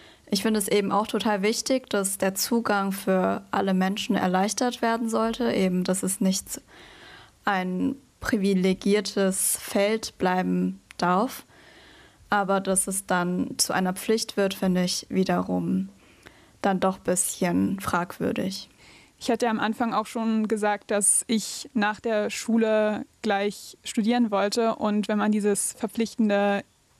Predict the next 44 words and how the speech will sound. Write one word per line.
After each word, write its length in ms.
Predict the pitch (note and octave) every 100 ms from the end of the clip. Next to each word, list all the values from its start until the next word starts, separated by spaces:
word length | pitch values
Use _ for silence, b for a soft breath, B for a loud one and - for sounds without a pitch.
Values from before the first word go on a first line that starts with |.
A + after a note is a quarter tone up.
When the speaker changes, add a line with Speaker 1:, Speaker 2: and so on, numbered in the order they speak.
| -
Speaker 2:
soziale 440 | G#3 G3+ A3 G3+
Jahr 220 | G#3 G3+ G#3
dazwischen 480 | G3+ - G#3 A3+
hätte, 400 | G#3+ G#3 A3 A3 - B B B B -
wäre 220 | A3 G#3
das 180 | G3+ -
halt 240 | G#3 G3+
keine 380 | - G#3 G3+ G3 -
Möglichkeit 560 | - G#3 G#3 - G#3+ F#3+
für 80 | G#3+
mich 160 | G3
gewesen. 420 | - G3 G#3 G3+ G#3
Und 240 | G#3 G3+
ich 100 | G#3
finde 220 | A3+ G3+
auch, 180 | G3+ G#3
wenn 120 | G#3+
man 200 | G3+ G3
zum 140 | - A3
Beispiel 460 | G#3+ - G#3+ G#3 G3+ B B B
ein 100 | A3
Work 220 | G#3+ G#3+
and 120 | A3+ G3+
Travel 500 | A#3+ A3+ A3 A3 -
nach 240 | A3+ A3
der 100 | G#3+
Schule 260 | A3+ A#3+ A3+
machen 280 | A3 A3+ A#3
möchte, 400 | A3+ A3+ A#3 G#3
was 160 | G#3
ja 320 | - G#3 G#3 G3+ B B B B
an 140 | A3
sich 180 | A3+ -
kein 180 | A#3 A3
soziales 520 | G3+ A#3 G#3 G#3 -
Jahr 260 | G3+ G#3 A3
ist, 140 | G#3
aber 180 | G#3 G3
wo 60 |
man 300 | G3 G3+ G3 -
trotzdem 640 | - G3+ - G#3 G3+ G3+
soziale 440 | G3+ G3+ G#3+ G3 G3+
Kompetenzen 840 | A3 G#3 - G#3+ A3 A3 G#3+ G#3
und 460 | G#3+ G3+ G3+ F#3+